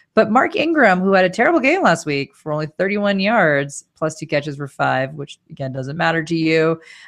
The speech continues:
Uh, this is not an easy week for him. But I have a hard time benching the fourth highest scoring rusher in the league.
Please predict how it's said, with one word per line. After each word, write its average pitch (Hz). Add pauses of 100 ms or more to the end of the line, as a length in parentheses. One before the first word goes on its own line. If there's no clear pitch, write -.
(140)
Uh, 165
this 226
is 277
not 277
an 269
easy 262
week 247
for 220
him. 202 (760)
But 214
I 233
have 254
a 247
hard 247
time 233
benching 208
the 160
fourth 175
highest 165
scoring 156
rusher 147
in 143
the 143
league. 147